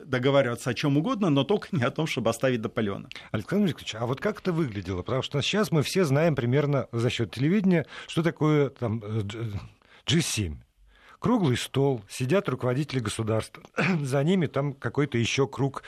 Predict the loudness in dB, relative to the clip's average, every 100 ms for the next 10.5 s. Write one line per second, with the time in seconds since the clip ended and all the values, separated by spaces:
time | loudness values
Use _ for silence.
0 | -10 -2 0 0 -2 0 2 0 0 -2
1 | -4 -4 -8 0 2 0 -4 -4 -4 -4
2 | -2 0 0 -2 -2 0 2 2 2 0
3 | 0 0 0 0 0 0 0 0 0 2
4 | 0 0 -6 -10 -20 -6 -2 0 0 0
5 | 2 0 -2 -6 -8 -6 -8 -8 -10 -8
6 | 0 2 2 0 -2 -2 -10 -6 2 4
7 | 6 4 2 0 0 0 2 0 0 -6
8 | -14 -14 -12 -14 -4 2 4 4 4 4
9 | 2 2 0 0 2 2 2 0 2 2
10 | 2 2 0 0